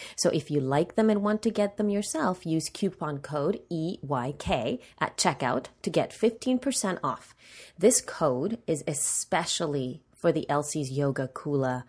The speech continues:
people, for you guys, for my podcast listeners. You get fifteen percent off if you use coupon code E Y K. All right. So this week's class is a powerful level two class.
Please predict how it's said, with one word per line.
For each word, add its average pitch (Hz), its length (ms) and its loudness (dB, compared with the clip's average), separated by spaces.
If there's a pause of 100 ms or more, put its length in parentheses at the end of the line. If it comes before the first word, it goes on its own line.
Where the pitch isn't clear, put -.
(1400)
people, - 420 -2 (640)
for 170 80 2
you 160 260 4
guys, - 540 -2 (240)
for 165 180 2
my 156 180 2
podcast 151 680 -2
listeners. 143 600 -2 (320)
You 160 120 2
get 156 180 4
fifteen 190 420 0
percent 180 420 0
off 135 260 2
if - 160 -6
you 160 80 -2
use 147 480 0
coupon 175 340 2
code 139 340 -4
E 147 120 0
Y 131 240 2
K. - 380 -8 (1000)
All 190 140 4
right. - 260 -6 (360)
So 233 180 6
this 311 300 2
week's 214 220 -2
class 135 440 0
is 147 160 -2
a 143 80 0
powerful 151 1120 2
level 139 260 0
two 139 200 -6
class. - 400 -8